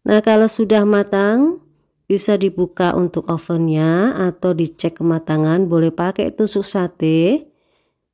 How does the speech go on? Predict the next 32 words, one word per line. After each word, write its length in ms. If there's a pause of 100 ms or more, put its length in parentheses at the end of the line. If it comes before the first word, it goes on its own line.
(140)
Kalau 280
sudah 200
tidak 240
ada 80
yang 120
lengket, 440
itu 160
berarti 320
sudah 240
matang, 720
atau 280
pakai 440
tes 240
sentuh 560
seperti 640
ini. 460 (480)
Tekan 440
bagian 460
atasnya, 960
dia 180
sudah 400
padat 440
kokoh 520
atau 280
masih 400
lembek. 440 (520)
Nah, 80
ini 120
sudah 360
padat 320
kokoh 400
ya 320